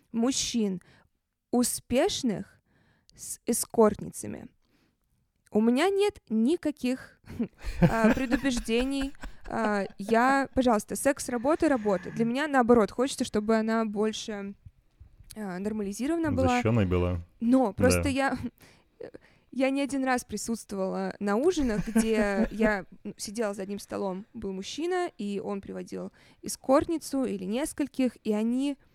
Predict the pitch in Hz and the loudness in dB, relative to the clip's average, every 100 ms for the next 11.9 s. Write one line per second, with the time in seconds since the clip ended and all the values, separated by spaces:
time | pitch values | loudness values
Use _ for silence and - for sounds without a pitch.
0 | _ _ _ _ _ _ _ _ 247 233 | _ _ _ _ _ _ _ _ -6 -4
1 | 226 - - - - 226 214 285 302 - | -6 -10 -18 -20 -12 -6 0 2 2 -2
2 | - - 277 381 403 _ _ - 285 - | -6 0 4 4 2 _ _ 0 0 0
3 | 247 240 180 - _ - - - - 370 | 2 2 2 -6 _ -20 -14 -4 2 4
4 | 330 262 294 381 - _ _ 247 - 240 | 6 4 4 4 2 _ _ -6 0 6
5 | 262 233 190 - - - - 226 262 294 | 10 12 12 10 8 6 4 -2 0 2
6 | 311 320 311 320 254 302 330 - - 269 | 0 0 0 0 0 2 0 0 0 6
7 | 294 277 220 202 190 - 226 269 277 269 | 6 4 0 -2 -4 -4 -2 -2 -2 0
8 | 277 262 254 269 240 277 302 - - - | 0 0 0 0 0 -2 -2 -6 -20 -2
9 | 240 277 302 - 254 226 208 - - - | 2 4 2 0 0 2 0 -6 -12 -12
10 | - 233 226 277 262 262 247 247 226 - | -4 -2 0 0 2 2 2 2 0 -2
11 | 226 - 202 196 196 208 214 226 226 | -8 -4 -4 -2 -4 -4 -2 0 0